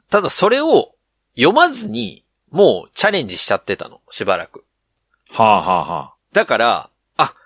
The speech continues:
Speaker 1: このスタンプもらうためにあそこでこうやって頑張っときゃよかったじゃんっていう後悔は結構あるのよ。事前に <laughs> 全部見た上で、効率よく回ればよかったなっていうふうに思っ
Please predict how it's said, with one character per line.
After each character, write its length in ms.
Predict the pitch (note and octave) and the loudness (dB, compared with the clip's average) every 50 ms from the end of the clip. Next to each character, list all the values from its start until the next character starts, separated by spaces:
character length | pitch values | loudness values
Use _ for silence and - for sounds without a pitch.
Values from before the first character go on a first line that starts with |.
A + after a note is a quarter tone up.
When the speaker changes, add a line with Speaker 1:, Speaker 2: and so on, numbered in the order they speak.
| _ _ _ _ _ _ _ | _ _ _ _ _ _ _
Speaker 1:
こ 360 | _ - - - - - G#3+ G#3+ | _ -20 -18 -16 -12 -10 -10 -8
の 160 | A#3+ B3+ C4 | -8 -8 -8
ス 220 | - - - - | -8 -12 -14 -10
タ 180 | - B3+ C4 C4 | -6 -4 -4 -4
ン 60 | C4 | -4
プ 120 | - C3+ | -6 -6
も 160 | A#2+ A#2 B2+ D3 | -2 0 0 2
ら 80 | D#3 D#3+ | 2 0
う 60 | - | 0
た 120 | - D#3 | -2 -4
め 100 | C3+ A#2+ | -4 -6
に 60 | - | -8
あ 160 | - - A#2+ B2+ | -8 -8 -8 -8
そ 140 | - G#3 | -8 -8
こ 160 | - - A#3+ A#3 | -4 -2 0 0
で 80 | A#3 | 0
こ 180 | - - - A#3 | 0 0 2 2
う 40 | A#3 | 2
や 40 | |
っ 20 | A#3 | 2
て 100 | - G#3 | 0 0
頑 300 | F#3 G#3+ A3 A3 A3 G#3+ | 2 2 2 2 2 0
張 80 | A#3 | 0
っ 100 | A#3 - | 0 0
と 120 | - G3+ F3+ | 0 -2 0
き 80 | - | 0
ゃ 40 | G#2 | 2
よ 140 | G2+ B2 D#3 | 2 0 0
か 140 | - E3+ D3+ | 0 -2 -2
っ 80 | - _ - | -2 _ -4
た 120 | - G#2+ | -2 -2
じ 120 | F2+ - G#2 | 0 0 0
ゃ 100 | F#2+ F2+ | 0 -2
ん 60 | E2+ | -4
っ 20 | |
て 160 | - _ - F#2 | -8 _ -10 -10
い 40 | |
う 40 | - _ | -10 _
後 300 | - - B3 B3+ A#3+ G3+ | -2 4 4 4 4 4
悔 280 | - - - F2+ D#2+ E2+ | 0 -2 -2 -2 -2 -2
は 120 | F2+ - | -2 -4
結 240 | - - A#3+ A#3 - _ - | -2 -2 -2 -2 -2 _ -12
構 200 | - F2+ - F#2+ | -10 -6 -2 0
あ 100 | G#2+ F#2+ | 0 0
る 100 | - - | -2 -4
の 100 | C2+ C2+ | -12 -20
よ。 140 | - - _ - - - - - | -20 -20 _ -20 -20 -18 -14 -12
事 180 | - B2+ - | -8 -4 0
前 160 | - G#3+ A3 G#3+ | 0 0 0 -2
に 460 | G#3+ G#3 G3+ G3+ G3+ G3+ G3 G3 F#3 D#3+ D3 - - - - | -4 -6 -4 -4 -4 -4 -4 -4 -6 -8 -10 -16 -20 -20 -18
<laughs> 280 | - - - - - - | -16 -16 -16 -18 -16 -12
全 280 | - - - B3 A3+ | -6 -4 -2 -2 -2
部 140 | E3+ C#3+ A#2+ | -4 -6 -6
見 180 | A2+ C3 F3 D#3+ | -4 -6 -2 0
た 120 | - C#3+ | 2 2
上 220 | B2+ C3+ C#3 C3 G#2+ | 2 4 2 2 2
で、 340 | - B2+ A#2 G2+ E2 - - - - - - - - - - _ - | 2 2 2 2 0 -2 -6 -14 -20 -20 -20 -20 -20 -20 -20 _ -4
効 240 | - G3+ A3 A#3 A#3+ | 0 2 4 4 4
率 260 | A3+ G#3+ - - A#3 | 4 2 0 2 0
よ 100 | A3 F#3 | 0 2
く 240 | - C#3+ B2 A#2 G#2+ | 0 -2 -2 0 0
回 300 | G#2+ A2 A#2 A#2+ B2 B2+ | 0 2 2 4 4 2
れ 60 | B2 | 2
ば 100 | G#2+ F#2+ | 2 0
よ 80 | G2+ | 0
か 100 | G2 - | 0 -2
っ 40 | - | -4
た 120 | - F#2 F#2 | -4 -4 -4
な 120 | F#2+ G2 | -4 -4
っ 60 | - | -4
て 140 | _ - G2 | _ -8 -6
い 160 | F#2+ G2+ G2+ | -6 -4 -6
う 80 | G2+ F#2+ | -6 -4
ふ 120 | - C#3 | -4 -4
う 60 | B2+ | -2
に 80 | A2 A2 | -2 -2
思 340 | F2 F2 G#2+ A#2 A#2 A#2+ | 0 0 0 2 2 2
っ 60 | B2+ | 0